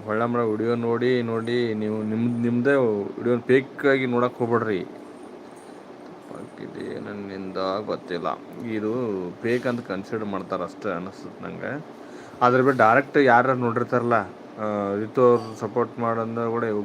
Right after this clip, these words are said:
ಓಕೆ ಡನ್ ಅಂತ ಸಬ್ಸ್ಕ್ರೈಬ್ ಮಾಡ್ಬಿಡ್ತಾರೆ. ಹಿಂಗಾಗಿ ಲೆಸ್ ಆಗುತ್ತೆ. ಸೂಪರ್, ಸೂಪರ್, ಸೂಪರ್, thank you. ಯಾಕಂದ್ರೆ ನಾ ಎಲ್ಲ ಇದು ಮಾಡ್ಕೊಂಡು ನಾ ಎಲ್ಲ ಹೇಳಿದ್ದೇನೆ, ವಿಡಿಯೋ ನೋಡಿಬಿಟ್ಟು ಸಪೋರ್ಟ್ ಮಾಡಿರಿ ಅಂತ ಹೇಳಿರ್ತೇನೆ ನಾ. ಆಲ್ಮೋಸ್ಟ್,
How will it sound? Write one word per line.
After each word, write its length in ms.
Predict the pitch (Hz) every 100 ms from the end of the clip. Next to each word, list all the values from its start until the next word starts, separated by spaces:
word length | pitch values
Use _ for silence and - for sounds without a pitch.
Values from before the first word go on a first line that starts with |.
| - 101
ಓಕೆ 220 | 98 117
ಡನ್ 260 | 113 127 131
ಅಂತ 160 | 120
ಸಬ್ಸ್ಕ್ರೈಬ್ 480 | 123 - 107 - 120
ಮಾಡ್ಬಿಡ್ತಾರೆ. 480 | 117 113 107 110 95
ಹಿಂಗಾಗಿ 500 | - 117 113 120 120
ಲೆಸ್ 180 | 117 120
ಆಗುತ್ತೆ. 440 | 113 107 101 - - - - - - - - - - - - - - -
ಸೂಪರ್, 280 | 110 120 107
ಸೂಪರ್, 420 | - 104 - 110 -
ಸೂಪರ್, 400 | - 113 98 104
thank 260 | 104 101
you. 60 | 110
ಯಾಕಂದ್ರೆ 1120 | 95 - - - - - - - - - 123
ನಾ 140 | 123 113
ಎಲ್ಲ 300 | 113 127 139
ಇದು 200 | 127 127
ಮಾಡ್ಕೊಂಡು 380 | 123 131 127
ನಾ 60 | 120
ಎಲ್ಲ 160 | 113 120
ಹೇಳಿದ್ದೇನೆ, 460 | 113 113 113 110
ವಿಡಿಯೋ 260 | 107 110 120
ನೋಡಿಬಿಟ್ಟು 480 | 117 113 113 110 113
ಸಪೋರ್ಟ್ 460 | 104 - 113 -
ಮಾಡಿರಿ 380 | 110 104 104 110
ಅಂತ 200 | 107 98
ಹೇಳಿರ್ತೇನೆ 440 | 101 104 98 101
ನಾ. 120 | 98 92 - - _ _ _ _ _ _ _ - 127 -
ಆಲ್ಮೋಸ್ಟ್, 480 | 104 110 120 135